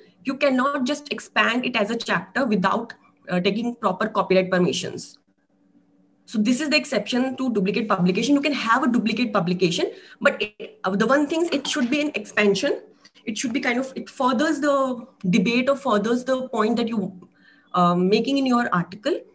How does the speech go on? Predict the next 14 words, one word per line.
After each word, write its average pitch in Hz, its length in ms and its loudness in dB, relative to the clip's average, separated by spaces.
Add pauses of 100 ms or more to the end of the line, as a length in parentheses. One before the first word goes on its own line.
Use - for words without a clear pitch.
(220)
And 254 100 4
also 269 480 2 (160)
all 247 220 0
the 285 80 0
due 269 160 0
permissions 254 500 0
should 254 200 -2
have 196 300 0
been 214 320 0
taken 165 400 -2 (880)
to - 80 -12
avoid 202 500 -2
duplicate 180 420 0
publication. 165 800 -4